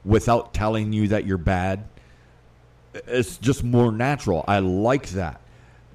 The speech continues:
But nobody else is doing it, so I'm not gonna do it. If all the people that said that to my face, yeah, we'd have three, four hundred people milling around here. We'd be,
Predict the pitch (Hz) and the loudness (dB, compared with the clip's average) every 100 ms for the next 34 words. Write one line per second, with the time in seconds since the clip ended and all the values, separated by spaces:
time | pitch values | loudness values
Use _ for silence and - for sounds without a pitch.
0 | - - - 202 - 151 131 113 98 - | -20 -4 6 8 8 6 6 6 4 2
1 | 92 80 90 85 - 95 92 87 - 87 | -2 0 0 -2 -2 0 0 -4 -4 -6
2 | 82 80 73 - - - - 104 120 143 | -6 -8 -10 -14 -20 -6 -2 0 4 4
3 | 165 160 160 135 - - 120 104 - - | 6 4 6 4 4 2 0 0 -4 -6
4 | - 160 165 151 113 113 110 - - - | -2 2 2 2 0 0 -2 -8 -6 2
5 | 127 90 67 - - - - 123 104 117 | 2 2 -4 -14 -16 -16 2 4 6 6
6 | 127 131 107 - 127 131 120 107 110 107 | 4 2 0 0 2 4 6 4 4 -2
7 | 95 120 117 98 95 95 92 95 95 95 | -2 -2 2 0 0 -4 -2 -2 -4 -2
8 | 104 101 120 113 117 | 0 2 2 2 0